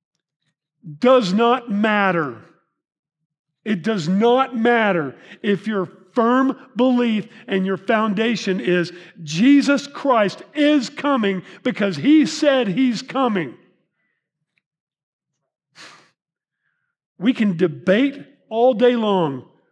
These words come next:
whether you're a dispensationalist or whether I'm a premillennialist or an amillennialist. Who cares?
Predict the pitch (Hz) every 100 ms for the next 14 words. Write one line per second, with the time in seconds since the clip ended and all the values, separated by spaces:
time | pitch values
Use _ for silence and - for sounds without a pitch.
0 | _ 170 160 151 170 214 165 135 127 226
1 | - - 196 - 208 202 202 202 185 -
2 | 151 156 147 151 170 202 180 - 220 208
3 | 190 196 190 196 190 175 135 160 196 202
4 | - 190 320 330 - - 311 359 349 311
5 | 208 - -